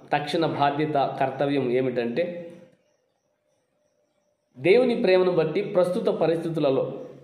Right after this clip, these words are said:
ఎంతమంది దైవజనులు, క్రైస్తవులు లేదా మన గ్రామస్తులు కరోనా బారిన పడి ప్రాణాపాయ స్థితిలో ఉన్నారో, ఎవరెవరి ఇళ్లలో ఉన్నారో,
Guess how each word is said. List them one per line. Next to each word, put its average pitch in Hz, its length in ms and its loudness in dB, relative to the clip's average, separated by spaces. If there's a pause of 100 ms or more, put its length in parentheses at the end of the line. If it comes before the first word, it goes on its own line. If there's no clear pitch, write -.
(580)
ఎంతమంది 196 500 2
దైవజనులు, 165 680 2
క్రైస్తవులు 156 720 0
లేదా 143 600 0
మన 131 140 0
గ్రామస్తులు 135 840 0 (1040)
కరోనా 190 460 4
బారిన 165 440 4
పడి 147 300 2 (760)
ప్రాణాపాయ 165 500 4
స్థితిలో 139 600 -4 (680)
ఉన్నారో, 147 640 2 (520)
ఎవరెవరి 208 460 6
ఇళ్లలో 175 320 6
ఉన్నారో, 151 680 2